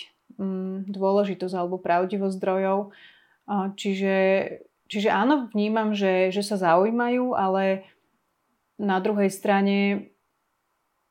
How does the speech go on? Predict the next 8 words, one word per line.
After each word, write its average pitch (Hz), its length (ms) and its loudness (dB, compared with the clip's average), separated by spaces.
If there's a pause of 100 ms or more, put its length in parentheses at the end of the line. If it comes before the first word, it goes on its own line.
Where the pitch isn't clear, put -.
(140)
by 202 240 -2
som 214 240 -4
ocenila 220 720 0
aj 185 80 0
zo 196 80 2
strany 202 320 -2
školy, 202 320 0
keby, 190 320 -2